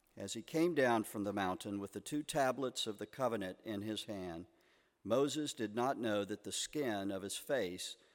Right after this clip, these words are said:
shone because he had been talking with God. When Aaron and all the Israelites saw Moses,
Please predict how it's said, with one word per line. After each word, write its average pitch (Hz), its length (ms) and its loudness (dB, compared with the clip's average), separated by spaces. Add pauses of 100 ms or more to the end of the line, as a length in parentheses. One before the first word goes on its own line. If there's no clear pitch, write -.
(140)
shone 113 520 0
because 98 360 -4
he 110 160 -4
had 101 140 -2
been 95 160 -6
talking 98 480 -4
with 90 220 -10
God. 85 380 -2 (1400)
When 117 160 2
Aaron 147 400 6
and 131 100 4
all - 180 8
the 131 140 2
Israelites 113 680 4
saw 135 360 2
Moses, 90 640 -2